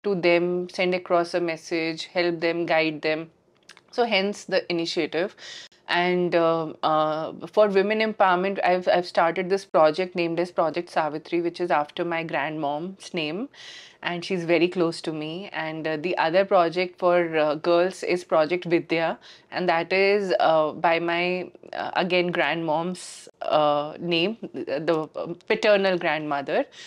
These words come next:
So, uh, so I want to work on educating them, empowering them that way. And, uh,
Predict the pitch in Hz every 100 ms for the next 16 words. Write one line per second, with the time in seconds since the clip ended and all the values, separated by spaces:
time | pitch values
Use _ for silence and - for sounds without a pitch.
0 | - - _ - 220 214 233 226 - -
1 | 175 175 175 175 - 247 208 214 214 214
2 | 262 190 185 202 - 185 190 202 - 180
3 | 190 185 170 175 190 190 180 175 175 185
4 | 170 160 170 175 180 170 170 175 170 175
5 | 156 - 160 170 175 156 160 160 160 160